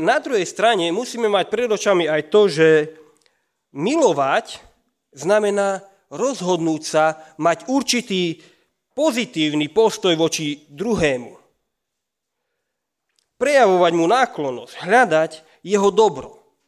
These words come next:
Milovať je teda povinnosť, Ježišov príkaz, teda sa preto nerozhodujeme slobodne.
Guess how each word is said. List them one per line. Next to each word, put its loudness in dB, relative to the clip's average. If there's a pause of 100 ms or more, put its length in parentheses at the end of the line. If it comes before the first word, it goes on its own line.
(920)
Milovať 4
je 0 (100)
teda 4
povinnosť, 0 (480)
Ježišov 0
príkaz, -4 (640)
teda 2
sa 0 (480)
preto -2
nerozhodujeme 4
slobodne. -8